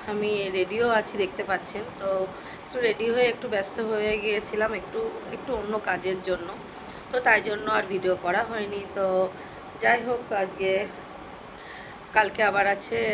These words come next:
রাধা অষ্টমী, তো বাড়িতে তো আমার রাধাকৃষ্ণ আছেন, তো জন্মাষ্টমী করেছিলাম আমি, আহ, ওই জন্য রাধা অষ্টমীও একটু করব। তো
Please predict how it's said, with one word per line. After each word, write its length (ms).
রাধা 320
অষ্টমী, 420
তো 80
বাড়িতে 340
তো 40
আমার 160
রাধাকৃষ্ণ 480
আছেন, 260
তো 80
জন্মাষ্টমী 580
করেছিলাম 420
আমি, 180
আহ, 760
ওই 120
জন্য 140
রাধা 260
অষ্টমীও 480
একটু 180
করব। 200
তো 60